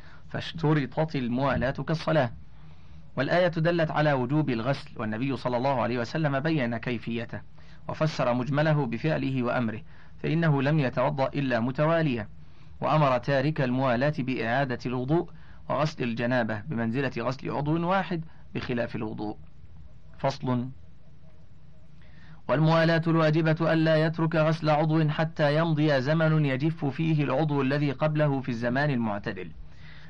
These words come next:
لأنه قد يسرع جفاف العضو في بعض الزمان دون بعض، ولأنه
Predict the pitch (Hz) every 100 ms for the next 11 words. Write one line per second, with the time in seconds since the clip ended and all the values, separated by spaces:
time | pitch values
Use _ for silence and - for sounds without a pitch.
0 | - 131 160 170 170 160 151 127 160 156
1 | 160 170 170 - 113 110 143 160 156 151
2 | 123 131 156 147 131 120 127 139 123 110
3 | 113 135 127 113 110 107 143 107 - -
4 | - - - - - - 143 147 165 160
5 | 165